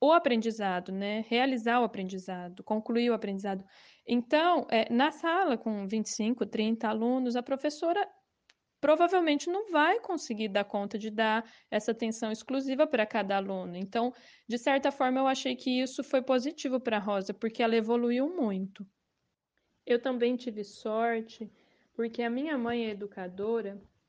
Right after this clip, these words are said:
e ela alfabetizou durante muito tempo. Então, ela me orientou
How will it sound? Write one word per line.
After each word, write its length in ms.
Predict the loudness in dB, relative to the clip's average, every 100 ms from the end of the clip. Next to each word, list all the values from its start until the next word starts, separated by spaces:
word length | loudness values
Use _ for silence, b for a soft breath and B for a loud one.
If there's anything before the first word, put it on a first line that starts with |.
| _ _ -18 -10
e 760 | -6 -6 -6 -8 -8 -10 -10 -6
ela 200 | -2 -2
alfabetizou 580 | -4 -4 -4 -4 -4 -2
durante 340 | -2 -6 -6
muito 220 | -8 -8
tempo. 600 | -8 -6 -6 -10 -12 -16 -16 _ -6
Então, 320 | -4 -2 -2
ela 180 | 0 -2
me 180 | 0
orientou 800 | 0 2 0 -4 0 0 0 -4